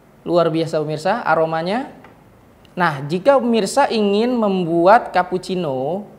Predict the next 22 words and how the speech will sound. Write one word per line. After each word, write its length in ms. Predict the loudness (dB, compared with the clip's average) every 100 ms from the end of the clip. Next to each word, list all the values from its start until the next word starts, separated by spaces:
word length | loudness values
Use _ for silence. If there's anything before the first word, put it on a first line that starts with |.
| -20 -20 -20 -20 -20 -12
pemirsa 400 | -2 0 2 2
bisa 400 | 2 0 2 4
menambahkan 880 | 4 2 0 -2 -2 -2 4 4 4
susu 400 | 0 -2 2 4
ya, 320 | 8 6 4
yang 160 | -2 -4
nanti 240 | -2 0
akan 560 | 0 2 2 2 -2 -8
kita 560 | -10 2 4 6 4
steam 480 | 0 -2 0 0 -2
terlebih 400 | -2 -4 -2 2
dahulu 240 | 2 4 6
ya. 400 | 6 4 2 -6 -20 -20 _ _ _ _ _ -4
Oke, 400 | 0 0 0 -8
kita 320 | -2 0 2
akan 240 | 0 -2
menambahkan 400 | -4 -4 -2 -4
susu. 560 | -4 -8 -2 -2 -2 -6 -16 -20 -20 -20 -20 _ -20 -20 -20 -20 -20 -20 -20 -20 -20 -20 _
Kita 240 | -4 2 4
akan 240 | 4 0
membuat 320 | -2 -2 -2
steam. 320 | -2 -2 -2